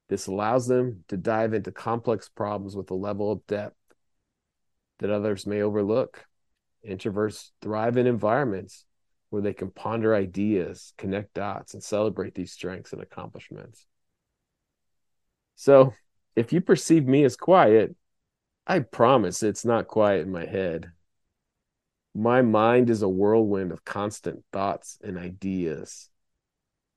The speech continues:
analyzing and processing information.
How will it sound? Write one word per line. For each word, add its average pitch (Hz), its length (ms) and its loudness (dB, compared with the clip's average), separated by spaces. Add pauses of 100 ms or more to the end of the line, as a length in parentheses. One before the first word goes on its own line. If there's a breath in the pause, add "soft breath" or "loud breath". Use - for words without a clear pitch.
(240)
analyzing 98 800 -2
and 87 100 -14
processing 98 680 -6
information. 90 880 -8